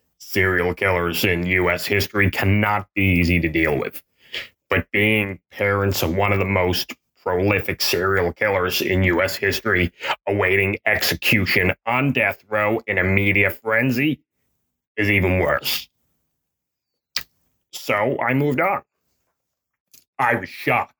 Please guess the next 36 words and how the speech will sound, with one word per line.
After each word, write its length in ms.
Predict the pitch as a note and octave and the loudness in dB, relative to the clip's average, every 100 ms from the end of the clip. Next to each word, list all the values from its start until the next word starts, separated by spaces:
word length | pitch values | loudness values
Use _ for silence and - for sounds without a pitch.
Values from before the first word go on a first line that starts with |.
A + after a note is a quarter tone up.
| _ - | _ -14
to 80 | - | -4
find 240 | A2 G2 F2+ | -2 0 0
out 140 | F#2+ | -2
Harry 380 | - G#2 F#2+ F#2+ | 0 0 0 0
had 180 | G2 F#2+ | 0 -2
attacked 500 | - G#2 F#2+ - - - - | 0 -2 -2 -4 -16 -10 -4
a 100 | - | -4
classmate 720 | - F#2 F#2+ - G2+ F#2 E2+ - | -2 -2 -2 -2 -2 0 -2 -2
in 120 | F#2+ | 0
his 260 | E2+ - - _ _ _ | 0 -2 -6 _ _ _
teenage 460 | - B2 G#2+ G2 F2+ | -4 0 0 0 0
years 340 | F#2 F2+ E2+ | 0 2 0
in 100 | G#2+ | 0
the 80 | F#2 | 2
nineteen 420 | F#2 F2+ F2 F#2+ | 2 0 0 -2
sixties, 640 | F2 G2 F2 - D2+ C2 - - - - - - _ | 0 0 0 0 0 0 -2 -4 -2 -2 -6 -14 _
years 920 | A#2 D#3+ F3 C3+ F#2+ - - - - _ _ _ | -4 0 0 -2 -4 -2 0 0 -4 _ _ _
before 460 | G#2+ G2 A2+ F#2+ F2+ | -2 0 0 0 0
the 100 | G2 | 0
rapes 380 | G2 F#2 - F#2+ | 0 0 -2 -2
and 100 | F#2 | 0
homicides 1040 | F#2 F2+ F2 - E2 D#2+ D#2+ - - - - | 0 0 -2 -2 0 0 -2 -2 -2 -2 -2
of 120 | F#2 | -2
the 80 | G2 | 0
nineteen 380 | F2 D2+ E2 E2+ | 0 -2 -4 -2
seventies. 600 | D3 C#3+ F#2+ - - - _ _ - - - - - - - _ _ | 0 0 -2 -4 -4 -4 _ _ -12 -10 -6 -8 -10 -20 -20 _ _
To 80 | - | -2
my 240 | B2 C#3 D3 | 0 0 2
knowledge, 680 | C3+ A#2 B2+ D3+ C#3+ A#2+ G#2 | 2 2 2 0 -2 -6 -4
from 220 | G#2 F2+ | 0 0
the 100 | F2 | 0
case 380 | - A#2+ C#3 - | 0 0 0 -2
files, 480 | C3 B2+ C3 B2+ | -2 0 0 -2
Harry 320 | - G#2 A2+ G#2 | -2 -2 0 0
Bronte 400 | A2 G#2+ G2 G2 | 0 0 0 0
never 400 | G2+ F#2+ F#2+ | 2 2 0